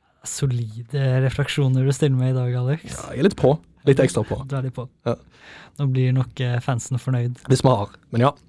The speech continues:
Speaker 1: Hvis vi har,
Speaker 2: Ja.
Speaker 1: hvis vi har. <laughs> Det blir spennende å se. Ehm, nå kan vi jo se litt på de to siste delene av, eh, langtidshukommelsen. Priming vil jo si at man blir manipulert ubevisst av et stimuli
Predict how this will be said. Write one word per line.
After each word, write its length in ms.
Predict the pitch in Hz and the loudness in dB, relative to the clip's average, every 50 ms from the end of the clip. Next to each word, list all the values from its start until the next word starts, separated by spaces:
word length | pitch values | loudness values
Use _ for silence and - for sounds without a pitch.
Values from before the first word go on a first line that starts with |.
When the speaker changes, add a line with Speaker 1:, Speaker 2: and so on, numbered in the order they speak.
| _ _ 147 | _ _ -2
Speaker 1:
Hvis 160 | 156 165 - | 0 2 4
vi 60 | - | 4
har, 160 | 156 127 113 | 2 2 0
Speaker 2:
Ja. 140 | - - 180 | 2 2 2
Speaker 1:
hvis 100 | - - | 2 4
vi 60 | - 170 | 2 2
har. 520 | 110 - - - - - - - - 165 | 2 2 0 0 2 0 -2 0 0 0
<laughs> 200 | - - - - - - - - - - - - 127 135 - - - - - - - - - | 0 -2 -6 -10 -10 -12 -16 -20 -20 -18 -10 -8 -6 -6 -6 -10 -14 -16 -18 -20 -20 -20 -20
Det 100 | - - | -10 -4
blir 100 | 143 151 139 | -4 -2 0
spennende 260 | - 156 127 120 120 | 2 0 2 2 0
å 60 | 120 | 0
se. 160 | - 117 107 101 - _ _ _ _ _ _ _ _ 135 | -2 -2 -6 -8 -10 _ _ _ _ _ _ _ _ -4
Ehm, 480 | 131 139 143 143 143 147 147 147 147 143 143 135 131 135 143 151 156 | -2 0 2 2 2 0 0 0 0 -2 -2 -4 -4 -6 -4 0 0
nå 100 | 160 160 | 0 2
kan 140 | - 156 143 | 2 2 2
vi 60 | 139 139 | 2 2
jo 60 | 143 | 2
se 160 | 131 - 139 | 2 0 0
litt 160 | 123 127 123 - | -2 -2 -2 -2
på 120 | - 135 | -2 -2
de 100 | 139 147 | -2 -2
to 220 | - - 151 147 | -2 -2 -4 -4
siste 420 | 143 - - 160 - - - 190 190 | -2 -4 -6 -6 -6 -6 -4 -2 0
delene 320 | 196 185 151 127 123 131 | 0 0 0 0 0 0
av, 320 | 127 123 120 120 117 117 123 | -2 -2 -2 -4 -4 -4 -4
eh, 100 | 123 123 | -4 -2
langtidshukommelsen. 1000 | 123 120 120 120 117 - 123 107 127 120 - 120 113 117 113 - - 139 135 120 - _ _ _ _ _ _ _ _ _ _ _ _ _ _ _ _ _ - | -2 -2 -2 -2 -4 -6 -6 -6 -6 -6 -4 -4 -6 -6 -6 -4 -4 -2 -4 -4 -6 _ _ _ _ _ _ _ _ _ _ _ _ _ _ _ _ _ -10
Priming 720 | - - 139 131 127 127 131 135 143 160 180 196 196 185 165 147 135 127 | -6 -4 -2 -2 0 0 0 0 0 0 2 2 2 2 2 2 0 0
vil 120 | 135 123 | -2 -2
jo 60 | 127 | -2
si 140 | 127 - 139 | -2 -2 -2
at 140 | 123 123 - | -4 -4 -4
man 160 | - 127 123 123 | -2 -2 -2 0
blir 160 | 123 123 123 | 0 0 0
manipulert 960 | 123 123 123 127 127 123 - 156 139 131 127 120 123 123 123 - - - - | 0 0 0 0 -2 -2 -2 -4 -4 -4 -4 -4 -6 -8 -8 -10 -12 -14 -10
ubevisst 800 | 160 165 160 147 135 117 123 131 127 143 143 - - - - 135 | -6 -2 -2 -2 -2 -2 -2 -2 -2 -2 -4 -6 -6 -8 -8 -6
av 80 | 131 131 | -6 -6
et 120 | 131 - - | -6 -8 -8
stimuli 640 | - - 139 127 123 120 123 127 139 151 151 135 | -8 -4 -2 -2 -2 -2 -2 -2 -4 -4 -4 -4